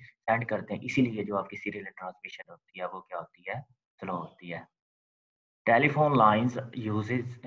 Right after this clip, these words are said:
use this method of data transmission। वो कहता है जो आपकी telephone line होती है वो इस तरह की जो data transmission, इस तरह की, इस तरह का जो डेटा transmission तरीका होता है यानी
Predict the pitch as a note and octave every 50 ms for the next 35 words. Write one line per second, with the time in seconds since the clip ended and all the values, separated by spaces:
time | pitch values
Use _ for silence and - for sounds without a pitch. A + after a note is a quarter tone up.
0 | A2+ G#2+ G#2+ A2 A#2 B2 A2+ A#2 B2+ B2+ B2 - - - A2+ A2+ - A2+ G#2+ G#2
1 | G#2 G#2 G2+ G2 G2 F#2+ F#2 G2+ G2+ F#2+ F#2+ F#2+ F#2 - - F#2 F2+ - _ G2+
2 | G#2 G#2 G#2 G#2 A2+ A2+ A#2 A2+ A2 A#2 G#2+ - G2+ G2 G#2 G#2 - A#2+ A#2 G#2
3 | F#2+ F2+ F2+ F2+ F2 F2+ - _ _ _ G2 G2+ - _ _ _ _ _ _ _
4 | _ - - C3+ C3+ - C3 B2 A2+ G#2+ G#2 G#2+ G2+ G#2+ G#2 G2+ G#2 G2 - G#2+
5 | G2+ F#2 G2 F#2+ F#2+ - - F#2+ - - _ _ F#3+ _ _ _ _ _ _ _
6 | _ _ _ _ _ A#2 A#2 A#2 A#2 A#2+ A2+ G2+ A2+ G#2 G#2 A2 G#2+ G#2+ - _
7 | A#2 A2+ - _ - G#2+ G#2+ - - G2+ G2+ G3 F#3+ F#3+ F#3+ G#3 - G3 - G2
8 | F#2+ - - G2 G2+ - G2 F#2+ - - F#2 - - G2+ G2 F#2 - E2+ F2+ F#2+
9 | F#2+ F#2 F#2+